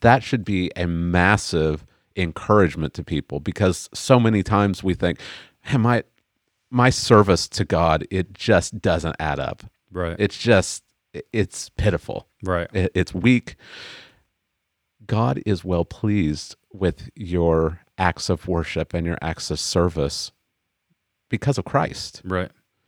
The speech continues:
Speaker 1: And, uh, you, you should take great comfort in
Speaker 2: Mm-hmm.
Speaker 1: that.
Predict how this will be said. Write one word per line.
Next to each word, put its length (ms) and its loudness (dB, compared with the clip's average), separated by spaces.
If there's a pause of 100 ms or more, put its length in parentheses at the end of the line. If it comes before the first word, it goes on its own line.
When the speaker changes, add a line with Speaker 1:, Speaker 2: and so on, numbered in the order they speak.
(300)
Speaker 1:
And, 400 2
uh, 100 4
you, 340 0
you 160 0
should 260 0
take 300 -2
great 400 4
comfort 420 -2
in 80 0
Speaker 2:
Mm-hmm. 60 -4
Speaker 1:
that. 220 -6